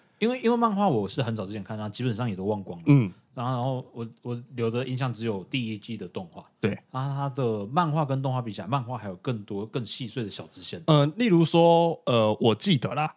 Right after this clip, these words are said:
Speaker 1: 嘿。
Speaker 2: 呃，你看动画的话，动画十二集演完嘛，
Speaker 1: 对。
Speaker 2: 它还有一集好像叫《镇魔篇》，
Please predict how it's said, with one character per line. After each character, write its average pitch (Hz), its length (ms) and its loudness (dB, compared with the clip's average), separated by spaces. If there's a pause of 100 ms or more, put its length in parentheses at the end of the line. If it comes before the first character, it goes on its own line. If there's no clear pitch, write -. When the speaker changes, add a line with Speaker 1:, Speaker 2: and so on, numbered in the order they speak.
(160)
Speaker 1:
嘿。 92 140 -12 (240)
Speaker 2:
呃， 117 300 6
你 117 260 0
看 185 240 2
动 160 180 2
画 135 160 6
的 110 80 0
话， 131 140 2
动 156 260 0
画 151 160 4
十 - 200 2
二 131 100 6
集 113 160 0
演 95 140 0
完 101 180 -8
嘛， 101 160 -6 (140)
Speaker 1:
对。 - 100 -8
Speaker 2:
它 220 100 2
还 202 120 6
有 131 100 4
一 185 100 -4
集 113 220 -2
好 104 120 -4
像 110 120 -2
叫 131 340 2
《镇 185 220 6
魔 104 320 -2
篇》， 113 380 -2